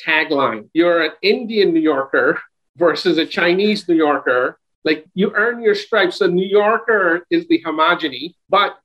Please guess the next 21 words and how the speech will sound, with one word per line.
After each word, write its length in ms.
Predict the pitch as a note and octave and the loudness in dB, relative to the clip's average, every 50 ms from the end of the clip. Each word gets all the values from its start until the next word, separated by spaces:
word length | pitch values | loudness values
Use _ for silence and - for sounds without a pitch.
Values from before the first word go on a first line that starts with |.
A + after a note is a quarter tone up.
| _ - | _ -10
the 140 | F3 E3+ F3 | -4 -4 -2
neighborhoods 600 | F#3+ F3 B3+ D4+ D#4+ C#4+ A3 - G#3 G3+ - - | 0 0 -2 -2 -2 -4 -4 -2 -2 -2 0 2
are 140 | E3+ D3+ C#3 | 0 0 0
very 380 | C#3 - E3+ F#3+ G#3 A3 G#3+ G#3 | -2 -2 0 2 2 0 -2 -4
segregated 920 | - - - F#3 F#3 F#3 G3+ G3+ G3 F3 E3 D3 C#3 C3+ C3 C3 C3 - _ _ _ _ - | -8 -6 -4 -4 -4 -2 -2 -2 0 0 0 2 2 2 0 0 -2 -4 _ _ _ _ -4
by 320 | C#3 D#3 D#3+ D#3+ E3 E3 E3 - | 0 0 2 2 2 0 -2 -2
immigrant 480 | G3+ E3+ G3+ G#3 G3+ F#3 F#3+ F#3 F3+ - | -2 0 0 0 0 0 0 -2 -2 -2
classes 440 | - F3+ D#3+ D#3+ - - D#3+ C#3+ C#3 | -2 -2 -2 -2 -2 -2 -4 -2 0
that 180 | D#3 C#3 C3 | 0 0 2
moved 340 | C#3+ D#3 F3 F#3 F#3 E3 - _ - | 4 4 4 4 2 -2 -8 _ -4
in 480 | D#3+ F3+ F#3 E3+ D3 C#3 C#3+ F3 - _ _ _ _ _ _ _ _ _ - | -2 0 0 2 2 0 0 -2 -6 _ _ _ _ _ _ _ _ _ -6
and 140 | - D#3+ D#3+ | -2 -2 -2
had, 300 | - - F3+ F3+ F#3 F3+ | -2 0 -2 -2 -2 -2
like, 200 | F#3+ F3+ F3 F3+ | 0 -2 0 -2
a 140 | E3 - - - | -2 -6 -6 -12
path 400 | - - G3 F#3+ F#3+ F#3 F3 E3 - _ _ _ _ - | -8 -4 -2 -2 0 0 -2 -4 -6 _ _ _ _ -4
to 100 | - - | -2 -2
growth 420 | C#3+ C3+ C#3 E3 D#3+ C#3+ - - - | -2 0 2 2 2 2 0 -4 -10
and 120 | - C3+ C3 | -14 -10 -6
financial 440 | - D#3 D#3 D#3 D#3+ D#3 - E3 D3 | -4 -2 0 0 0 -2 -2 -2 -2
independence. 760 | C#3+ C#3 C3 B2+ - - C3 A2+ G#2 - _ _ _ - | 0 0 -2 -4 -4 -4 -4 -4 -6 -14 _ _ _ -20